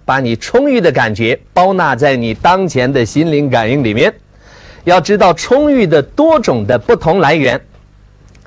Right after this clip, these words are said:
啊，写这个记录充裕的证据，能够增加你对充裕心灵感应的注意。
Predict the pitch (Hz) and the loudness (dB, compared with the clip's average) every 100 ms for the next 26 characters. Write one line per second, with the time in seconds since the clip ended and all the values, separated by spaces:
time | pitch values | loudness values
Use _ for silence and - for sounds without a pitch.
0 | - - - - - - - 135 - - | -20 -20 -20 -20 -20 -8 0 0 0 -2
1 | 135 123 120 180 147 131 113 - 277 240 | 0 0 0 -2 0 0 0 0 2 4
2 | 208 160 226 254 214 151 180 262 139 131 | 2 2 0 0 2 0 0 0 0 -4
3 | - _ 120 143 165 139 208 214 170 147 | -6 _ -4 -2 0 0 0 0 0 0
4 | 110 131 - - 247 220 143 202 226 190 | -2 -2 -4 -2 0 0 0 0 0 0
5 | 175 123 120 147 123 101 190 185 | 0 -2 -2 -2 -2 2 2 2